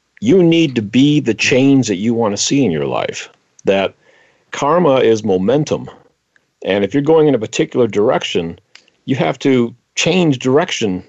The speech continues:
and, and with, in-, with intent and purpose if you really want to turn things around. If you're just marking time and riding the wave, so to speak,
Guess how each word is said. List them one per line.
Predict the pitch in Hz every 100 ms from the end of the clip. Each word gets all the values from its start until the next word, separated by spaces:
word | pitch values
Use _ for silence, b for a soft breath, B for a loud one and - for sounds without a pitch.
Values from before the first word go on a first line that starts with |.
| _
and, | 113 123
and | 120 110 _
with, | 143 131
in-, | 110 120 _
with | 127 104
intent | 98 - - 180 -
and | 95
purpose | - - 190 80 78 110
if | 101
you | 104
really | 123 131
want | 107 104 98
to |
turn | 113 107
things | 95 98
around. | 101 165 104 - B B -
If | 120
you're | 233
just | 294 156
marking | 156 165 -
time | - 190 220 104 69 90
and | 104
riding | 113 131 127
the | 104
wave, | 107 165 196
so | - 101
to | 85
speak, | - 82 69 -